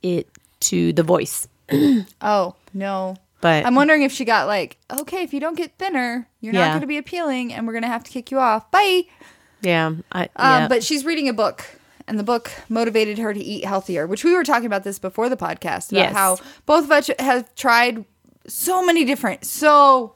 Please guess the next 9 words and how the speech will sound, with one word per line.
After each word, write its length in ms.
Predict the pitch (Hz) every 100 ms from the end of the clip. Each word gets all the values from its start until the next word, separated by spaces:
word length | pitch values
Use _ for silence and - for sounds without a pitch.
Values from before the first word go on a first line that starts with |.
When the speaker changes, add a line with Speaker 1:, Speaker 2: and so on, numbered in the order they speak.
| _
Speaker 2:
many 520 | 226 240 233 208 185 180
different 640 | 220 226 190 - 175 -
ways 500 | 226 233 202 180 175
of 160 | 160 -
trying 400 | - 220 190 170
to 80 | 165
lose 280 | 104 101 -
weight. 320 | 277 220 202
Speaker 1:
Yeah. 300 | 180 165